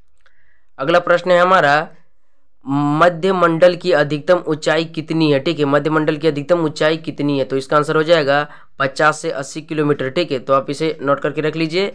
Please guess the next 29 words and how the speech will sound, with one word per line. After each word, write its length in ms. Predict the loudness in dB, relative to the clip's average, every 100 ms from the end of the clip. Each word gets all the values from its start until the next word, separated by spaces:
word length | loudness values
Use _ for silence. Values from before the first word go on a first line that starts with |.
| -14 -20 -2
यह 240 | 0 0
बीबीआई 580 | -2 -4 -2 0 0 0
क्वेश्चन 400 | -2 -2 -2 -2
है, 120 | -4
एग्जाम 320 | -6 -2 0
में 120 | 0 0
हर 200 | 0 2
बार 160 | 2
आता 200 | 2 0
है, 80 | -2
ठीक 200 | -4 -6
है। 80 | -8 -10 -18 -20 -20 -20 -20 -20 -12
तो 600 | -2 2 4 2 0 -6 -16 -20 -20 -16
अगला 160 | -6 0
क्वेश्चन 260 | 2 4 2
हम 80 |
लोग 100 | 2
देखते 240 | 0 0 0
हैं। 80 | 2
अगला 240 | 2 2
क्वेश्चन 340 | 2 2 2 0
है 60 |
हमारा, 300 | 2 2 2 -2 -4 -6
स्पेन 380 | -6 -6 -2 0
व 160 | 0 -2
फ्रांस 420 | 2 4 4 2
में 260 | -2 -4 -6 -14
बहने 440 | -2 0 2 2
वाली 300 | 2 2 0